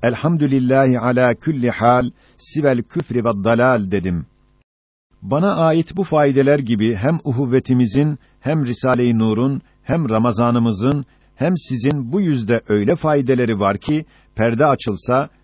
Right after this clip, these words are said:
"Ya Rabbena şükür, bu kaza ve kaderi ilahi hakkımızda bir inayettir." dedirtecek kanaatim var.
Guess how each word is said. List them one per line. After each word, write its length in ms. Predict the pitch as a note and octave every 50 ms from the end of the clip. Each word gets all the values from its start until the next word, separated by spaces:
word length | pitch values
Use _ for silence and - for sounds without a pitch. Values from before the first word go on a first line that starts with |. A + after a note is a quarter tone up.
| _ _ _ _ _ -
"Ya 280 | F2+ G#2 - D#3 D3
Rabbena 580 | C3+ C3 A2+ G2+ A2+ A2+ A2 A2 G#2+ G2+ F#2 - - -
şükür, 580 | - - - G#2+ - A#2 B2+ C3+ G#2+ E2+ - _ _ _ _ _ -
bu 160 | G2+ A#2 -
kaza 420 | - A#2 A#2 A2 A2+ D3 D#3+ D3+
ve 100 | C3+ B2+
kaderi 380 | A#2+ - A#2+ A#2 C3 C#3+ C3 C3
ilahi 600 | A#2 A#2 G#2+ A2 A2 G#2+ G2 G2+ A#2+ C#3+ D3+ C#3 - _ _
hakkımızda 680 | - G#2+ A2+ - - - B2 B2+ B2 A2 C#3 C#3+ A2+
bir 180 | A2+ A#2 G#2+ -
inayettir." 680 | A2 A2 G#2+ A2 G#2 G#2 B2+ D3+ D3 _ - A2+ G2+ F#2
dedirtecek 640 | G#2 G2+ G2 A2 G2+ - A2 G#2 G2+ C#3 D3+ -
kanaatim 520 | - A#2 G#2+ G#2+ G2+ F#2+ F#2 - - G#2+ F#2
var. 220 | E2+ D#2+ D#2 -